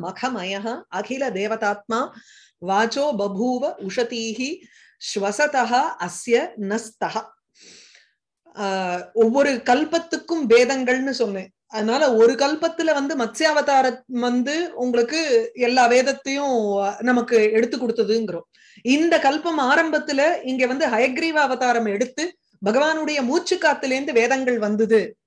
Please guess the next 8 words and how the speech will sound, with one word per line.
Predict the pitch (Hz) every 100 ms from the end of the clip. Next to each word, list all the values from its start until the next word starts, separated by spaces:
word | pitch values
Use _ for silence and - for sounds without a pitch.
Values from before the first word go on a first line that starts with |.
| 214
அப்படின்னு | 208 320
இந்த | 285 208
ஸ்லோகத்துல | 196 196 196 226 233
இருக்கு. | 165 - - _ - - - - 226 _ - 180 196 - 190 180
பகவா-, | 196 233 285 294
ய-, | 254 233 226 214
மம | 226 254 311 381 - - 254
சத்ரே, | 233 - - 233 247 160 -